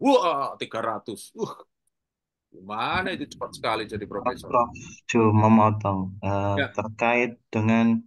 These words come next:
Speaker 2: riset gap itu bagaimana? Apakah juga perlu dimunculkan kan?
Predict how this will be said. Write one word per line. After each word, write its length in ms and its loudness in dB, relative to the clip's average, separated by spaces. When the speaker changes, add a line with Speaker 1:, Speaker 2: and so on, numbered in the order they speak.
Speaker 2:
riset 320 -4
gap 240 0
itu 480 -2
bagaimana? 560 -2
Apakah 560 -4
juga 320 0
perlu 420 0
dimunculkan 1300 -6
kan? 160 -10